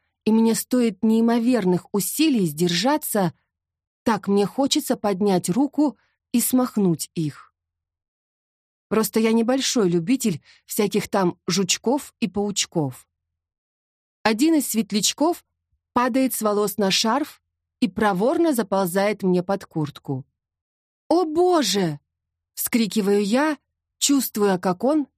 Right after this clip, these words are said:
копошится где-то там, на футболке. «Гадкие жучки», лукаво говорит Дес, подходя и помогая мне выудить светлячка.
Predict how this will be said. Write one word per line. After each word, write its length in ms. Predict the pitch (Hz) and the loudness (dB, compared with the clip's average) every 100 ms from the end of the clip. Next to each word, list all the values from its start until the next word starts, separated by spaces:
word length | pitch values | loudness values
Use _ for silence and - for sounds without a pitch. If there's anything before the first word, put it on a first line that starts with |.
| - | -6
копошится 680 | 202 196 190 - 285 - | -4 -2 -2 0 -2 -2
где-то 400 | 202 185 208 220 | -2 -2 -2 -2
там, 420 | 220 - 180 139 131 _ _ - | -4 -2 -2 -2 -6 _ _ -4
на 120 | 196 | -2
футболке. 840 | 185 254 196 202 160 127 - 139 - _ _ _ _ _ _ _ _ _ _ _ _ _ _ _ _ | 0 -2 -2 -2 -2 -6 -10 -12 -12 _ _ _ _ _ _ _ _ _ _ _ _ _ _ _ _
«Гадкие 640 | 170 160 170 165 - 185 180 | -2 0 0 -2 -4 0 0
жучки», 680 | 165 185 - - 226 143 - _ _ _ _ _ _ - | 0 -2 -4 -2 -2 -2 -6 _ _ _ _ _ _ -2
лукаво 440 | 190 180 190 170 | 0 2 0 0
говорит 420 | 160 170 170 170 147 | 0 0 0 0 0
Дес, 340 | 214 285 - _ _ _ | -2 -2 -8 _ _ _
подходя 520 | - 190 196 185 202 240 | -6 -4 -2 0 0 -2
и 100 | 190 | -2
помогая 500 | 180 175 165 180 185 | 0 0 0 0 2
мне 240 | 190 180 | 2 2
выудить 420 | 156 165 170 175 | 0 0 0 -4
светлячка. 760 | - 175 185 180 - 160 131 | -4 -6 -4 -4 -4 -4 -6